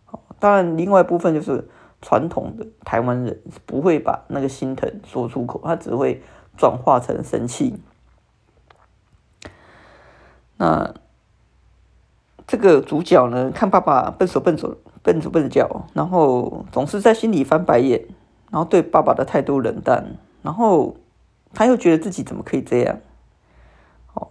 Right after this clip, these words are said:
那这里面的两种情绪就是很矛盾、纠结在其中。那这个杂志呢，想要给予的建议就是：你想翻白眼就翻白眼吧，想生气就生，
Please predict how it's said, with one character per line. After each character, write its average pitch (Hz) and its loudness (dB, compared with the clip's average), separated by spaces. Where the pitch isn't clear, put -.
那 175 0
这 170 -4
里 143 -2
面 143 0
的 127 -2
两 143 0
种 139 -4
情 - -10
绪 - -10
就 143 -6
是 131 -8
很 - -6
矛 110 -2
盾、 123 -2
纠 156 4
结 123 -2
在 - 0
其 - -8
中。 - -2
那 - -6
这 240 -4
个 220 2
杂 151 6
志 190 -4
呢， 147 0
想 127 0
要 - -4
给 156 4
予 143 2
的 123 2
建 135 0
议 139 -2
就 131 -4
是： - -6
你 190 -4
想 202 0
翻 190 2
白 175 6
眼 160 6
就 180 -6
翻 196 4
白 175 4
眼 170 2
吧， 196 2
想 - -6
生 233 0
气 247 0
就 196 -4
生， 226 -4